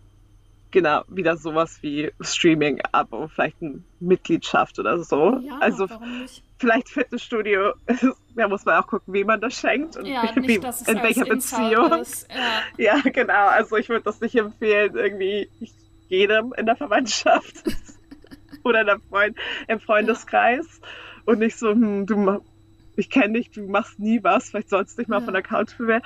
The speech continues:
Speaker 1: Also so nicht, aber wenn man weiß, dass da vielleicht ein Interesse dran ist oder so.
Speaker 2: Ja.
Speaker 1: Gerade auch in den kälteren Tagen oder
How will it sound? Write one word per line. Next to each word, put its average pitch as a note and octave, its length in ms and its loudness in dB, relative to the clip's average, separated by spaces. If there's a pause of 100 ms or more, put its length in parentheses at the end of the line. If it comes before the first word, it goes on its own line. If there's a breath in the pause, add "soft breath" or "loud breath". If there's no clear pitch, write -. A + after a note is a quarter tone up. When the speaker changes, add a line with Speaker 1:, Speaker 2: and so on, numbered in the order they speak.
(140 loud breath)
Speaker 1:
Also G#3 220 0
so G3+ 180 2
nicht, G3+ 260 0
aber F3 160 0
wenn F3+ 100 2
man F3 140 2
weiß, E3+ 240 0
dass - 120 -20
da F3+ 120 2
vielleicht E3 260 -6
ein F#3+ 40 -12
Interesse E3 500 -6
dran D#3 280 -2
ist - 260 -10
oder - 220 -10
so. - 280 -8 (380 soft breath)
Speaker 2:
Ja. C4+ 60 -8
Speaker 1:
Gerade E3+ 280 4
auch - 80 -4
in E3+ 80 -14
den D#3 300 -12
kälteren E3+ 600 -4 (540 soft breath)
Tagen F3 480 2
oder F3 380 6